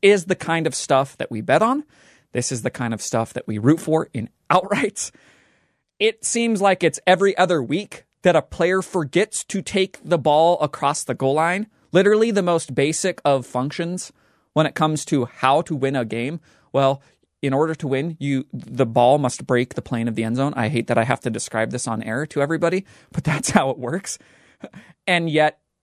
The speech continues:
every other week, somebody forgets to do it, whether it's at the N F L level, like Deshaun Jackson famously did, or whether it's at the collegiate level. Like, it happens all the time. This is the kind of stuff that decides bets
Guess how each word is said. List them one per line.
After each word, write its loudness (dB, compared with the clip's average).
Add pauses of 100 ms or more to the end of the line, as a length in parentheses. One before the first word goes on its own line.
(220)
every 4
other 2
week, -6
somebody 0
forgets -2
to -6
do 0
it, 0
whether 2
it's -6
at 0
the 2
N 2
F 0
L 8
level, 2
like 0
Deshaun -2
Jackson 0
famously -2
did, 0 (400)
or 2
whether 2
it's -2
at 0
the -6
collegiate 0
level. 0
Like, 0
it 2
happens 0
all 6
the -6
time. -6 (1120)
This 2
is -4
the 0
kind 0
of -2
stuff 2 (400)
that 0
decides 4
bets 2